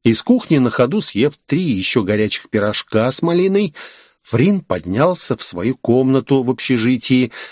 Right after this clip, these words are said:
которую он делил еще с двумя учениками с курса младше,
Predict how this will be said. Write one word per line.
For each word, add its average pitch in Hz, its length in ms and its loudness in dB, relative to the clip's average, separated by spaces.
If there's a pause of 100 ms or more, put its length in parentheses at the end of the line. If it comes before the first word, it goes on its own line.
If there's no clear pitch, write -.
(140)
которую 151 580 0
он 117 260 2
делил 101 400 0
еще 104 440 0
с 85 80 -4
двумя 92 340 2
учениками 87 680 0
с - 100 -2
курса 120 400 -2
младше, 104 600 0